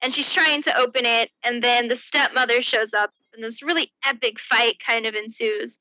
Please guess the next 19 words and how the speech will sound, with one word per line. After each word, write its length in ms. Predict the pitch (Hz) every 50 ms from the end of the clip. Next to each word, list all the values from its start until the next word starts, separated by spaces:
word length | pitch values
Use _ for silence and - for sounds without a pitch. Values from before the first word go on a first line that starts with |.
| _ _ _ _ _ _ _ -
And 100 | 269 277
they're 140 | 294 294
fighting 560 | 302 - - - 254 262 262 254 254 262 262 233 247 254 247
each 280 | 240 247 240 226 -
other, 360 | 247 226 226 226 220 220 220 220
and 100 | 214 220
S-, 240 | 240 - - - - _ _ _ - - - _ _ _ _ _ _ _
Sumi 360 | - - 285 285 269 269 262 240
gets 280 | 240 233 226 - - -
really 260 | 240 269 254 247 240
beat 280 | 226 220 240 240 247 240
up, 240 | 226 226 226 233 226 - _ _ _ _ _ _ _ _ -
and 120 | 247 240
the 40 | 254
stepmother 560 | 254 - - 269 247 190 247 247 240 247 247
gets 220 | 226 254 240 226 -
really 360 | 247 226 254 262 247 247 240
beat 240 | 220 220 233 240 233
up. 260 | 220 220 214 214